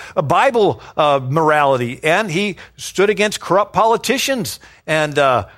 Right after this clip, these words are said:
would have gotten involved in politics and said, "Hey, we're not gonna allow this." And then he, uh, stood up for the Bible and the doctrine of the Trinity at the Council of Nicaea. But we remember him most because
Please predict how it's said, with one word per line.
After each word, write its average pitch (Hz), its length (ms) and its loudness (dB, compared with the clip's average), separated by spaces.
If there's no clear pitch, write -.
would 143 240 0
have 143 160 0
gotten 180 260 0
involved 175 460 2
in 208 80 0
politics 220 560 2
and 160 100 -10
said, 165 140 2
"Hey, 233 180 2
we're 208 140 2
not 202 160 2
gonna 214 140 2
allow 196 320 4
this." 220 300 0
And 160 300 -2
then 180 180 2
he, 156 300 -6
uh, 143 280 2
stood - 240 0
up 214 80 -2
for 220 100 0
the 226 80 0
Bible 196 520 0
and 147 120 -6
the 160 60 0
doctrine 185 380 -2
of 214 40 -4
the 214 60 0
Trinity 233 580 -2
at 143 120 -2
the 185 80 -2
Council 190 380 -2
of 208 60 0
Nicaea. 208 540 -2
But 170 120 0
we 190 200 0
remember 185 380 2
him 202 140 0
most 147 340 0
because 143 480 -2